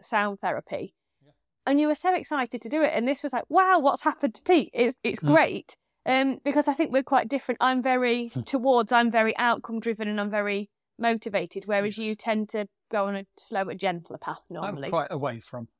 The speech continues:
Speaker 1: Yes.
Speaker 2: So I'll do something to avoid a worse outcome
Speaker 1: <laughs> Yeah.
Speaker 2: where you're towards, so you will strive towards that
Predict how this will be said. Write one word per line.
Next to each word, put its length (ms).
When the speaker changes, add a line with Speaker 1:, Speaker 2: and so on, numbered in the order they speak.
Speaker 1:
Yes. 200
Speaker 2:
So 60
I'll 140
do 180
something 520
to 180
avoid 540
a 80
worse 380
outcome 500
Speaker 1:
<laughs> 100
Yeah. 80
Speaker 2:
where 240
you're 460
towards, 500
so 160
you 320
will 300
strive 680
towards 520
that 140